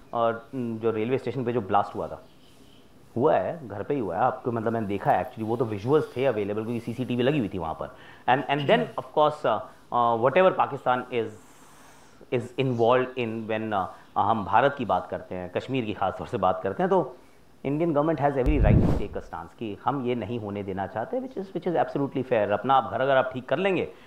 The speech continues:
आ, तो हो सकता है कि normalization of ties होंगी, फिर वो हर, व-, sphere में होंगी, हर level पे होंगी, and maybe then the teams can actually start touring, uh, uh, each other and start playing bilateral cricket as well।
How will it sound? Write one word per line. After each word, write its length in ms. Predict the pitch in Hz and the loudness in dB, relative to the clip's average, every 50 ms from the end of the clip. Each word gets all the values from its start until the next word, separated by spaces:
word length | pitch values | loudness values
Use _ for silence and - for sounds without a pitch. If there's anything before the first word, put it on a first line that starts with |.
| - - - | -10 -2 0
आ, 100 | 113 113 | 2 2
तो 80 | 107 104 | 2 0
हो 120 | 104 110 | -2 -2
सकता 240 | - 120 - - 113 | -2 -4 0 2 2
है 120 | 113 110 | 2 2
कि 400 | 110 113 110 107 104 98 92 - - | 2 -2 -4 -4 -4 -4 -6 -6 -4
normalization 800 | 120 113 113 117 120 120 117 113 113 104 107 101 - 123 117 107 | 0 2 2 2 4 2 2 2 0 0 -2 -6 -6 -6 -6 -6
of 0 | - - 95 | -2 0 0
ties 280 | 98 107 104 92 - | 0 0 -2 -4 -2
होंगी, 280 | 135 175 214 196 143 113 | -2 -2 0 0 0 -2
फिर 160 | - - 104 | -2 -2 -2
वो 100 | 92 87 | -2 0
हर, 240 | 78 - 151 151 123 - - - 110 | 2 2 2 2 0 -4 -8 -10 -4
व-, 180 | 110 110 104 104 | -2 0 0 0
sphere 320 | - - 151 175 202 220 | -2 -2 0 2 2 4
में 100 | 208 190 | 4 4
होंगी, 240 | 156 139 127 117 104 | 2 2 0 -2 -2
हर 260 | 104 120 117 110 107 | -2 -2 -2 -2 -2
level 280 | 110 110 120 156 208 175 | 0 2 2 2 2 4
पे 100 | 180 165 | 4 2
होंगी, 260 | 147 156 180 190 185 - - - - - - | 2 4 2 2 0 -2 -6 -16 -6 0 2
and 100 | 165 160 | 2 4
maybe 420 | 151 143 160 208 262 285 254 240 190 | 4 4 4 4 4 4 2 2 4
then 220 | 165 170 165 165 | 4 4 4 2
the 100 | 160 165 | 0 0
teams 180 | 156 156 151 - - | -2 -6 -4 -2 0
can 80 | 143 135 123 | 2 2 2
actually 200 | - 147 131 - | 0 -2 -4 2
start 160 | - 123 123 - - | 4 4 4 4 2
touring, 320 | 120 117 120 127 127 120 113 | 0 0 0 0 0 0 2
uh, 140 | 113 107 104 - - - - - - | 2 2 2 -2 -8 -14 -10 2 4
uh, 600 | 127 127 127 123 123 120 120 120 113 - - - - | 6 8 8 8 6 6 4 2 0 -4 -6 -8 -8
each 160 | 127 120 - 131 | -10 -6 -4 -2
other 160 | 113 113 117 | 0 0 0
and 100 | 117 110 - | 0 2 4
start 160 | 117 117 110 - | 4 4 4 2
playing 140 | 117 117 117 | -2 -2 2
bilateral 480 | 107 104 104 104 104 104 120 110 - - 123 | 2 4 4 4 2 0 0 -4 -6 -6 -4
cricket 340 | 113 123 127 127 - 131 | 0 0 0 2 2 2
as 100 | 120 120 | 2 4
well। 140 | 156 131 82 | 4 2 2